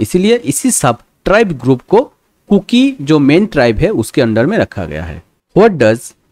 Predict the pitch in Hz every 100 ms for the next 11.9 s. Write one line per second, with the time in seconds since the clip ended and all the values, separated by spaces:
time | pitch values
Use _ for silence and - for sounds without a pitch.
0 | - 110 131 139 170 180 123 110 123 -
1 | - 110 107 123 _ - 117 120 139 156
2 | 165 165 _ - 117 123 131 131 143 104
3 | 76 80 - - 107 123 135 156 185 147
4 | 131 139 151 113 113 110 101 123 139 -
5 | 139 - _ _ - 127 - 185 131 139
6 | 170 117 180 - _ _ 123 127 139 120
7 | 120 170 143 95 104 120 190 123 - 123
8 | 117 147 160 180 110 101 123 - 87 76
9 | 78 - _ _ _ 110 117 135 120 117
10 | 165 151 135 127 131 135 143 107 - 135
11 | 123 175 220 - 113 117 123 120 185